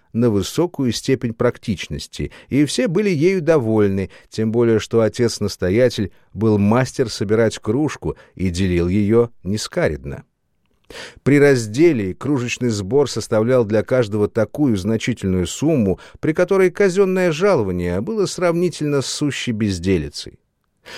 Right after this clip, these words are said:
Расписывались же только в одной этой казённой безделице, а самое значительное получение из кружки выдавалось на руки без всяких расписок, по-домашнему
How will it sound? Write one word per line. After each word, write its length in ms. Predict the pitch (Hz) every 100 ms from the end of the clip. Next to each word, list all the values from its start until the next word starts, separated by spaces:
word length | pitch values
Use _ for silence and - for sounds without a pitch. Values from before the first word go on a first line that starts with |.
| - -
Расписывались 800 | 95 113 - - 165 - 190 202
же 160 | 165 180
только 360 | - 160 165
в 60 | 180
одной 460 | 180 123 135 170 -
этой 340 | 127 110 113
казённой 580 | - 107 98 110 104 104
безделице, 760 | 95 98 90 101 92 90 - - - -
а 120 | 101
самое 400 | - 113 107 95
значительное 800 | 92 95 - 135 - 98 85 78
получение 640 | 78 78 - 82 76 73 -
из 180 | 87 -
кружки 520 | - 120 131 180 165 - -
выдавалось 720 | 92 104 98 90 87 110 -
на 240 | 131 110
руки 240 | 98 113 131
без 140 | 139
всяких 400 | - 87 76 101
расписок, 680 | 127 - - 78 - - -
по-домашнему 720 | 214 233 104 78 - - 101